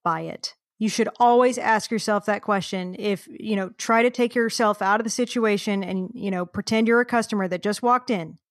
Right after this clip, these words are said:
Does that display make you wanna buy it? Here's my, h-, this is probably my, my number one tip right here.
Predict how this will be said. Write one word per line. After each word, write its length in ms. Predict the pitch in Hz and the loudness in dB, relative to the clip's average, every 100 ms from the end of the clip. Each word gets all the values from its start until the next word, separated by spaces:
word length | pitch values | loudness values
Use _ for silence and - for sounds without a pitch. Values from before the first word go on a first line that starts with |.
| _ | _
Does 200 | 247 233 | 2 2
that 160 | 247 233 | 2 0
display 400 | 254 - 220 196 | -2 -2 0 0
make 300 | 196 208 202 | 0 0 0
you 120 | 220 | 0
wanna 200 | 202 202 | 0 0
buy 200 | 190 180 | 0 -2
it? 160 | 160 - _ _ | -4 -14 _ _
Here's 240 | 370 440 427 | 2 2 4
my, 200 | 392 247 | 0 2
h-, 160 | 254 - | -4 -4
this 260 | 240 440 | 0 2
is 80 | 440 | 2
probably 440 | - 339 277 262 254 | 2 2 2 0 -2
my, 400 | 247 233 226 220 | 0 0 0 -2
my 160 | 233 226 | 0 2
number 440 | 247 262 262 247 | 4 4 4 2
one 360 | 214 214 208 202 | 2 0 0 -4
tip 380 | - 190 185 - _ _ _ - | -2 -4 -4 -12 _ _ _ -4
right 280 | 214 214 | 0 0
here. 460 | - 214 185 165 - | 0 -2 -2 -4 -14